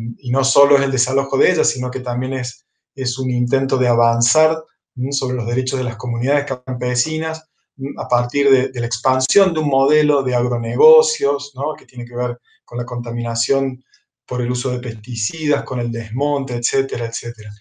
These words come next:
Entonces, eh, me parece que como ejemplo sirve, ¿no? esto que fue el apoyo a Ramona y que finalmente terminó con una declaración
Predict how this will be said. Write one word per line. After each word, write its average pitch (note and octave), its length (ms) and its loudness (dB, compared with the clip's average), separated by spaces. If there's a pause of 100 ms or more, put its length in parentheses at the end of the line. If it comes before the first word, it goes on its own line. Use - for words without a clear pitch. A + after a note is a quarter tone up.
(340)
Entonces, E3 640 -2 (180)
eh, - 200 -8
me C#3+ 160 0
parece E3+ 260 4
que E3+ 80 0
como C#3+ 260 2
ejemplo F3+ 460 -2
sirve, E3+ 640 0 (120)
¿no? D#3+ 320 -2 (360)
esto C3+ 260 2
que B2+ 160 -4
fue D3 560 4
el B2 120 2
apoyo C#3+ 440 2
a C#3 40 2
Ramona D3 480 0
y C3+ 120 -8
que - 300 -6
finalmente G3 640 -2
terminó D3+ 420 -4
con D#3+ 160 -6
una E3 160 -6
declaración C3+ 920 0